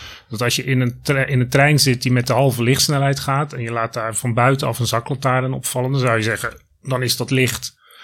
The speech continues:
het licht van de zaklantaarn op, door laat schijnen, dan is dat licht anderhalf keer de lichtsnelheid, hè? De ene snelheid plus de andere. Maar dat is niet zo. En, eh, dat gaan we nou niet uitleggen natuurlijk, want dat kan ik eigenlijk ook niet.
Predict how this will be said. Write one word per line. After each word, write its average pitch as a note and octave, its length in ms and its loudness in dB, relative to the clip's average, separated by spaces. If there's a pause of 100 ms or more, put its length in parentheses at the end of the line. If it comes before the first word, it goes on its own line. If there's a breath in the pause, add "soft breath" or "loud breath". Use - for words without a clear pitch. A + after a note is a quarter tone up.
(120)
het B2+ 120 -12
licht C#3+ 160 -2
van C#3 100 0
de A#2+ 60 0
zaklantaarn C#3+ 400 0
op, C#3+ 360 -6
door C#3+ 160 2
laat C#3 160 0
schijnen, C#3 320 0
dan C#3+ 80 0
is C3+ 100 0
dat C3+ 140 -2
licht C3+ 440 0
anderhalf B2 520 2
keer C#3+ 180 0
de C#3+ 80 0
lichtsnelheid, D3 520 -2
hè? D3+ 120 -4
De F3+ 120 -12
ene B2 160 -2
snelheid A2+ 400 -6
plus C3+ 240 -2
de C#3 60 -8
andere. C3+ 280 -4
Maar C3+ 100 2
dat C#3 80 2
is G3 120 2
niet D3+ 160 2
zo. - 300 -8 (800 loud breath)
En, B2+ 280 -2
eh, B2 140 -2
dat A#2+ 140 -2
gaan B2+ 160 0
we C3 60 0
nou C3 160 2
niet C3 100 2
uitleggen A#2 440 -4
natuurlijk, A#2+ 320 -6
want A#2+ 140 -10
dat - 120 -10
kan A2 180 -6
ik G#2+ 100 -10
eigenlijk G2 380 -8
ook A#2+ 60 -2
niet. E3+ 100 -4